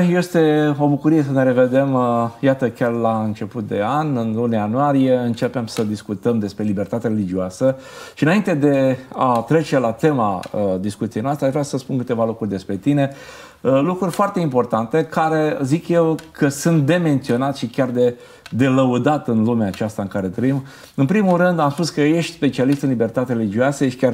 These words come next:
primul român selectat ca membru în panelul de experți pe libertate religioasă al Organizației pentru Securitate și Cooperare în Europa. Pe scurt, O S C E, așa cum știm noi. Bineînțeles că ești, uh, absolvent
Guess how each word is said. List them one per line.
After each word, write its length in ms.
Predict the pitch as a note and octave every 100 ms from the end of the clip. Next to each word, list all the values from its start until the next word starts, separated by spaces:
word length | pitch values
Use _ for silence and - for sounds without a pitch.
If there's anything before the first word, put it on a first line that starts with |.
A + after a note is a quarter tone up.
| -
primul 460 | F3 F#3 E3+ D#3 D#3
român 280 | B2 C3 C#3+
selectat 680 | - A#2+ G#2+ - D3 C#3+ - - - - - -
ca 180 | B2+
membru 340 | C3 D#3 D3 C3+
în 220 | C3+ C#3+
panelul 420 | C#3+ A#2+ C3 B2+
de 60 | A#2
experți 400 | A2 C#3+ B2+ -
pe 80 | A#2+
libertate 460 | G#2 G#2 B2 B2
religioasă 500 | A2+ G#2+ B2+ B2+ - -
al 180 | C3
Organizației 960 | C3 B2 A2 G2+ G#2+ C3 C3 C3 B2+ B2 - - _
pentru 260 | C#3+ D3 C3
Securitate 640 | - - G#2 F#2+ A#2+ A#2+
și 240 | G2+ C3 B2+
Cooperare 800 | A#2+ G2 G2+ G#2+ A#2 A2+ A2 - _ _ -
în 260 | A2 G#2+ - _
Europa. 520 | G2+ G#2 G2 - - _ _
Pe 120 | D3+
scurt, 380 | C#3 E3 D3 -
O 160 | D#3 C#3
S 100 | -
C 200 | A#2 C3
E, 160 | B2+ -
așa 200 | G2+ A2
cum 220 | - G2+
știm 260 | - G2+
noi. 200 | G2 F#2 - - - - - -
Bineînțeles 500 | A3+ G3+ F#3 F#3 F3+
că 100 | D#3+
ești, 340 | D3+ - -
uh, 160 | D3 C3+
absolvent 720 | C#3 C3+ D3 C3 D3 D#3